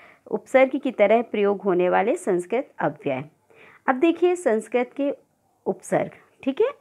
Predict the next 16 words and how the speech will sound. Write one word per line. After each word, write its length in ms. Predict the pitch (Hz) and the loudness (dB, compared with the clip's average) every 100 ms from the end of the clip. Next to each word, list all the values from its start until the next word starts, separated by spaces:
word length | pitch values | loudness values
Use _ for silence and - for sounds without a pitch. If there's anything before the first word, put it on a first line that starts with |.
| _ - _ - | _ -20 _ 4
आ, 280 | 220 220 247 - - | 6 6 2 -8 -10
बड़ा 380 | 175 202 196 190 | -4 0 0 -2
आ, 460 | - 190 190 196 311 _ - | -4 -4 -2 -4 -6 _ -4
अति, 400 | 208 208 226 226 | -4 -2 -4 -2
जैसे 300 | 214 233 302 - 220 | -4 0 -2 0 2
आ 160 | 214 | 4
से 380 | 220 254 254 339 - - _ _ _ - | 2 -2 -2 -4 -10 -20 _ _ _ -2
नहीं, 400 | 220 185 185 151 _ _ - | 0 0 -2 -4 _ _ -10
ठीक 180 | 277 349 | -4 -2
है, 120 | - | 0
आ 100 | 185 | 0
का 140 | 180 202 | -2 -6
मतलब 300 | 196 208 202 | -4 -4 -4
होता 220 | 185 240 | -6 -6
है 120 | 269 | -6
अभाव। 440 | 175 151 - 131 | -8 -8 -8 -8